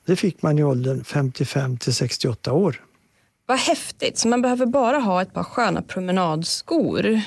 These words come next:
Speaker 2: och börja använda dem då förstås, så får man bättre minne på köpet.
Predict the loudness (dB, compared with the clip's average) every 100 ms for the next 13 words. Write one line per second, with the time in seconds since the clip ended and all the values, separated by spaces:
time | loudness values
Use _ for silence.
0 | 0 0 0 2 2 4 2 2 2 0
1 | 0 -2 -2 -2 -4 -6 -6 -2 0 2
2 | 0 -4 -6 -2 0 0 0 -2 0 -2
3 | -4 -10 -10 -14